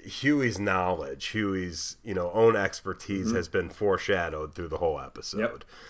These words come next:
Speaker 2: Yep.
Speaker 1: Um, so at this point, the store is completely trashed from, you know, not just from Translucent trashing it in the fir-, oh, 'cause, yeah, that's actually before Butcher comes through with the car.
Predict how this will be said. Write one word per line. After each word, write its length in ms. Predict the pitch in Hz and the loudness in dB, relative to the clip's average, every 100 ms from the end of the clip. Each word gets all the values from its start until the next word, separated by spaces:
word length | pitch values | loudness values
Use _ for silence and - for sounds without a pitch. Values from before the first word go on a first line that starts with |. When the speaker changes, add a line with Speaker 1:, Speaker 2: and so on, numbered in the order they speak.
| - - | -20 -6
Speaker 2:
Yep. 80 | 104 | -2
Speaker 1:
Um, 340 | 90 82 87 - | 0 0 -4 -8
so 260 | - 120 | 2 4
at 120 | 104 - | 4 4
this 200 | 131 - | 4 4
point, 400 | - 107 101 92 | 2 4 4 0
the 80 | |
store 640 | 92 - 117 110 107 101 87 | -6 -2 2 6 8 6 4
is 140 | 85 | -2
completely 580 | - 87 95 98 87 87 | -8 -6 -2 -2 -4 -8
trashed 580 | - - 95 87 87 - | -4 0 2 2 -2 -6
from, 560 | - 98 87 82 85 - - - - - | 0 2 2 0 -6 -8 -14 -16 -18 -14
you 120 | 107 | -4
know, 120 | 95 87 | 0 2
not 260 | 98 95 | 2 2
just 220 | - - | 0 -4
from 160 | - 85 | -6 -8
Translucent 880 | - 101 85 80 98 107 - 85 87 _ - | 0 2 2 0 0 0 0 -4 -6 _ -20
trashing 540 | - 107 90 85 98 85 | 0 2 2 0 -2 -4
it 280 | 82 82 - | -4 -6 -8
in 100 | 92 | -8
the 60 | |
fir-, 200 | - 120 139 | 4 6 10
oh, 240 | 135 98 | 8 8
'cause, 260 | - 110 110 | 2 -2 -2
yeah, 340 | 120 123 98 | 2 4 4
that's 260 | 92 113 - | 4 2 2
actually 580 | 107 - 110 95 90 87 - - - - - - 139 | 0 2 2 2 2 -4 -12 -20 -20 -20 -20 -18 -4
before 540 | 127 135 - 139 123 110 | 2 4 8 12 12 10
Butcher 420 | 98 120 113 107 | 6 6 8 6
comes 260 | 120 98 - | 4 2 2
through 140 | 117 | 0
with 100 | 95 | 0
the 80 | - | -2
car. 640 | - 135 120 92 87 87 | 0 2 4 2 0 -2